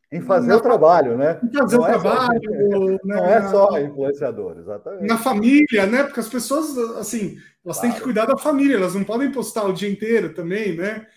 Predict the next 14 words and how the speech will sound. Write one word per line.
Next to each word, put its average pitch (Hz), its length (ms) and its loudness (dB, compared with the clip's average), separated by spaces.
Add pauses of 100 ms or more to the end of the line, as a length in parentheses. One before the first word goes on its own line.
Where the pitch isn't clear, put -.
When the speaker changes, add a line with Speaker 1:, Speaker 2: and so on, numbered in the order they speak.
(440)
Speaker 2:
É, 185 460 0
<laughs> 185 420 -6
se - 160 -6
eu 202 40 -2
ficar 208 200 -4
postando 214 460 -4
o 196 60 -6
dia 202 140 -8
inteiro 202 340 0
Speaker 1:
Exato, 143 260 2
Speaker 2:
aqui, 240 60 -4
o, 262 80 -8
Speaker 1:
é. 143 320 4
Speaker 2:
o 170 320 -6